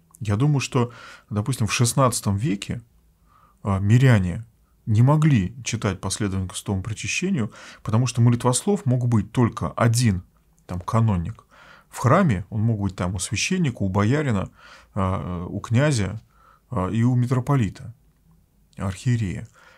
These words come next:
А книга была настолько дорога, что она, иногда вот эта рукописная книга стоила дороже, чем построить храм, который лежал на престоле Евангелия.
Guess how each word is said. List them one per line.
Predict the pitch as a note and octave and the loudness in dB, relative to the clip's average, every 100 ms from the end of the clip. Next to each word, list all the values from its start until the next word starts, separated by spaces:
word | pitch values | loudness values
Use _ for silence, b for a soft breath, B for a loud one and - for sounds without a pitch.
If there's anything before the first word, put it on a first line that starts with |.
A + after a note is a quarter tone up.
| b b - | b b -4
А | G2 G#2 | -2 -2
книга | - B2 C#3+ | 0 0 2
была | A#2 A#2+ A2 | 4 4 2
настолько | A#2 - B2 A2 | 0 0 0 2
дорога, | G2+ G#2+ C3 G3 | 2 2 2 0
что | - | -2
она, | G#2 A2 | -2 -2
иногда | - A2+ B2 B2 A2 | -2 0 2 2 2
вот | G2 G2+ | 2 -2
эта | G2+ G#2 | -2 -2
рукописная | G2+ B2+ - G#2 G2+ | 0 -2 -2 -4 -2
книга | G2 D#3 G3 A2 - B B B B B | -2 -2 0 -2 -4 B B B B B
стоила | G2+ - C#3 A#2+ | -6 0 2 4
дороже, | G#2+ B2+ D#3+ | 4 4 4
чем | A#2+ B2 A#2 | 2 0 0
построить | A#2 - C3 A#2+ | -2 0 -2 -2
храм, | C3 F#2 D2 - - - - - | -2 -2 -4 -12 -20 -20 -20 -16
который | - G#2 F#2+ G2 | -10 -6 -4 -4
лежал | G2 A#2+ A#2 | -2 0 0
на | |
престоле | A2 A2 - G#2+ E2+ E2 A#2+ - | -2 -2 -4 -4 -6 -8 -14 -8
Евангелия. | G2+ G#2 F2 D#2+ D2+ - | -6 -4 -6 -8 -12 -14